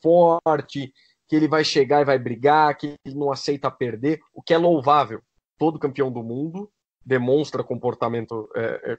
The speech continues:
desse jeito. Talvez o Vettel seja o mais pacífico de todos os campeões, dos recentes campeões.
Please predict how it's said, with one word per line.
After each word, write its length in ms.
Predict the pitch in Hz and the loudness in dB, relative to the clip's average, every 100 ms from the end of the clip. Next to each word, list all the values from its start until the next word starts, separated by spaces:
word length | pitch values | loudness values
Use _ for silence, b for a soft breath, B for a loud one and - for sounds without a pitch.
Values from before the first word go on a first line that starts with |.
| _ | _
desse 340 | 113 117 - | -8 -8 -6
jeito. 240 | 113 117 113 - | -4 -4 -6 -6
Talvez 320 | 120 120 139 | 0 2 2
o 80 | 120 | 4
Vettel 320 | 131 147 139 | 4 4 2
seja 280 | - 143 127 | 0 2 2
o 60 | 123 | 2
mais 440 | 127 160 - - _ _ _ _ | 2 0 -2 -10 _ _ _ _
pacífico 680 | - 127 - 185 180 135 131 | -2 -2 -2 -2 -2 -4 -6
de 100 | 117 | -6
todos 280 | 120 135 120 | 0 0 0
os 100 | 120 | -4
campeões, 580 | - 120 - 127 135 113 | -4 -4 -2 0 0 0
dos 300 | 113 107 - | -8 -12 -14
recentes 560 | - 120 - 135 123 - | -10 -8 -6 -6 -6 -6
campeões. 580 | 123 113 120 110 - | -8 -4 -4 -4 -8